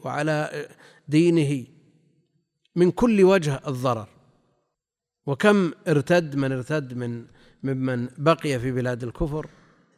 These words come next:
وكم نشأ من ناشئة المسلمين على طرائق أهل الكفر والتشبه بهم وتقليدهم، حتى صار لا يعرف من الإسلام إلا أنه مسلم،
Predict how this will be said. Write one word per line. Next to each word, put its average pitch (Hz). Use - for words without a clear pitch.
وكم 175
نشأ 180
من 151
ناشئة 170
المسلمين 156
على 143
طرائق 151
أهل 147
الكفر 180
والتشبه 143
بهم 180
وتقليدهم، 156
حتى 156
صار 185
لا 170
يعرف 185
من 170
الإسلام 190
إلا 180
أنه 160
مسلم، 131